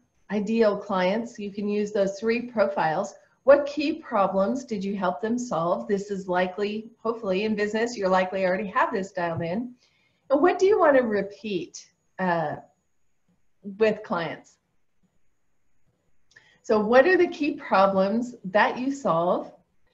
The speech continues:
And also you can look at the content repeat with new clients. What do you hear yourself saying over and over? And then what do your clients need to know in order to work with you or take the next step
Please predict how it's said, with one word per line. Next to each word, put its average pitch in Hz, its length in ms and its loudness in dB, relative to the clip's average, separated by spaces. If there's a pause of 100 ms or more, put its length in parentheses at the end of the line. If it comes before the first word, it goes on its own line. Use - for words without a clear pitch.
(280)
And 262 120 2
also 453 240 4
you 392 200 6
can 262 240 0
look 247 320 0
at 226 380 2
the 190 100 -10
content 196 920 -4 (960)
repeat 233 600 -10
with 190 240 -6
new 196 340 -2
clients. 165 460 -8
What 277 100 2
do 349 60 4
you 392 160 2
hear 269 260 0
yourself 214 580 0
saying 180 500 -2
over 190 400 0
and 170 120 -4
over? 170 460 -8 (560)
And 277 100 6
then 339 320 4
what 262 240 2
do 349 120 4
your 403 160 2
clients 226 720 0
need 220 300 0
to 220 120 -4
know 214 560 4
in 196 140 -4
order 196 340 2
to 180 520 -2
work 175 420 -4
with 180 240 -2
you 190 140 2
or 214 120 2
take 196 300 -8
the 202 80 -6
next 180 380 -4
step 180 360 -6